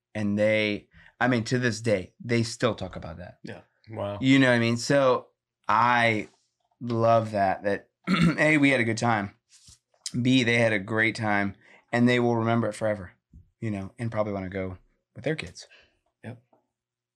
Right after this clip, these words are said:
Speaker 1: So, cruise, tropical vacation. I mean, I'm, I'm not complaining.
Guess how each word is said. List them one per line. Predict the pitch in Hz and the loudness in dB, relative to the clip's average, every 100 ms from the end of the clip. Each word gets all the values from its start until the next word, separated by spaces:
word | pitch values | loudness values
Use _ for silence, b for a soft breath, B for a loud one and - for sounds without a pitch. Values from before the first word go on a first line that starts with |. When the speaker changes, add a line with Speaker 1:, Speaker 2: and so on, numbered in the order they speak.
| _ | _
Speaker 1:
So, | - - 92 - _ _ _ _ _ _ _ _ - | -4 -2 -2 -6 _ _ _ _ _ _ _ _ -4
cruise, | 139 147 147 139 - - b b b b b | 2 4 4 2 -4 -14 b b b b b
tropical | - 127 120 120 113 | 0 2 2 0 -2
vacation. | 113 110 127 123 120 - 123 120 117 113 - | -2 -2 0 2 0 0 2 2 2 -2 -4
I | |
mean, | 117 113 | -2 2
I'm, | 120 127 120 | 2 2 -2
I'm | 117 117 | -2 -2
not | 101 | -2
complaining. | - 95 98 90 90 | -6 -10 -10 -10 -10